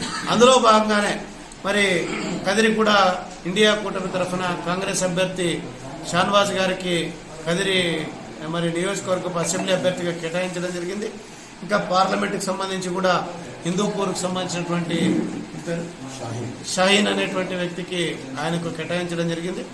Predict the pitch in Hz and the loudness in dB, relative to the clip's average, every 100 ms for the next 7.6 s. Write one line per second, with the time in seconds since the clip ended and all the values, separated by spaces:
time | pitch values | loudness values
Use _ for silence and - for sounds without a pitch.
0 | - - - 175 220 214 214 202 208 202 | -16 -16 -2 4 4 2 -2 -2 -4 -4
1 | 190 185 196 - 190 185 190 190 185 180 | -4 -4 -4 -4 -6 -4 -4 -2 -4 -6
2 | 185 180 170 170 170 165 180 170 156 - | -6 -6 -4 -4 -4 -4 0 0 -2 -6
3 | - - - 165 170 170 170 160 156 170 | -16 -18 -10 -2 2 2 2 0 0 0
4 | 165 180 185 185 185 175 170 185 170 175 | 2 0 -2 -4 -4 -2 -2 0 0 0
5 | 175 170 175 175 185 175 175 165 170 151 | 2 0 -2 -4 -4 -4 -4 -4 -4 -4
6 | 165 170 160 160 165 151 151 165 165 160 | -4 -4 -4 -4 -4 -4 -2 -2 -2 -4
7 | 156 151 165 170 170 190 | -8 -8 -8 -6 -6 -6